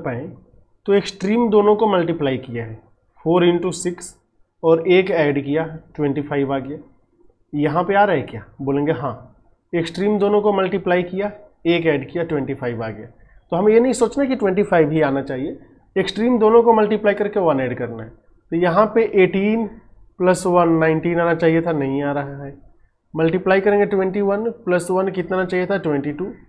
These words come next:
और actually में ट्वेंटी टू है भी। तो सही answer जो होगा वो होगा option number, Question number twenty जो दिख रहा है इसमें है आपका कि, आ, फर्स्ट and सेकंड रिलेटेड है, सेम logic से, तो third and fourth रिलेटेड है,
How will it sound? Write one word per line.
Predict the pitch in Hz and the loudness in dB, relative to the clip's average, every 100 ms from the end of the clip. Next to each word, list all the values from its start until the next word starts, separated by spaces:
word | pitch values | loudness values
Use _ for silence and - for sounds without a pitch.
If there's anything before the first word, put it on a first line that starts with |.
| _ _ - | _ _ 0
और | 185 | 2
actually | 180 185 190 196 | 2 0 0 2
में | 214 | 2
ट्वेंटी | 196 170 180 | 2 0 -2
टू | 170 196 | -2 -2
है | 143 151 | 0 0
भी। | 127 120 110 - _ - | 0 -4 -10 -16 _ -12
तो | |
सही | 170 - 190 233 226 | -8 0 2 4 6
answer | 170 160 151 | 4 2 -2
जो | 131 | -2
होगा | 131 156 | -4 2
वो | 165 | 4
होगा | 156 170 | 4 4
option | 143 - 165 | 2 0 -4
number, | 127 117 202 - _ _ _ | -4 -6 -8 -12 _ _ _
Question | 202 190 247 | 0 0 2
number | 254 247 | 2 4
twenty | 220 214 233 | 4 2 2
जो | 240 | 2
दिख | 202 196 | 0 0
रहा | 165 180 | 2 4
है | 196 | 2
इसमें | 190 202 | 0 0
है | 202 208 | 2 4
आपका | 196 185 202 185 | 4 2 0 -2
कि, | 196 196 196 202 | -2 -4 -4 -6
आ, | - 160 156 147 143 120 - - _ _ _ _ _ - | -4 -2 0 0 -4 -8 -18 -20 _ _ _ _ _ 4
फर्स्ट | 202 196 | 4 4
and | 214 | 0
सेकंड | 202 185 202 190 | 2 0 -2 0
रिलेटेड | 190 190 190 | 0 0 0
है, | 190 240 - | -2 -4 -8
सेम | - 170 175 | -2 0 2
logic | 180 175 185 | 2 0 -2
से, | 190 190 | -4 -6
तो | - 170 165 | -6 -10 -6
third | - 165 180 | 0 2 2
and | 190 185 | -4 -4
fourth | 180 180 | -4 -2
रिलेटेड | 175 165 151 | -2 -2 -4
है, | 160 | -6